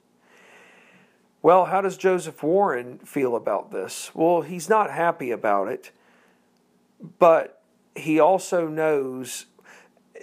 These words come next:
well, this, um, actually, I should say it's not a question of whether or not he knew.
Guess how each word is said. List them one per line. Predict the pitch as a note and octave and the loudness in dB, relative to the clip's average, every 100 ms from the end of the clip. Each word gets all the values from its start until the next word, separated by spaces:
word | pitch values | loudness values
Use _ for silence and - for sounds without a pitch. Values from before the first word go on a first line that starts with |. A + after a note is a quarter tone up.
| - _ - | -20 _ -20
well, | G2 F3 D3+ D3 - _ - | -2 4 6 4 -2 _ 4
this, | A3+ - - F3 | 4 4 -6 2
um, | E3 C#3 C#3 D#3 | 2 2 -2 -2
actually, | F3 - D#3+ | -2 0 -4
I | |
should | D3+ D#3 | -4 -6
say | - D#3 | -2 0
it's | D3 - | 0 -2
not | E3+ | -4
a | D3 | -2
question | E3+ D#3+ D#3 | -2 -2 -4
of | C#3+ - | -8 -10
whether | - D#3 C#3+ C#3+ | 0 2 2 0
or | |
not | C#3+ B2 | -4 -6
he | - C#3+ | -6 -12
knew. | C3 D#3 E3+ C#3 C3 | -4 -2 0 -2 -6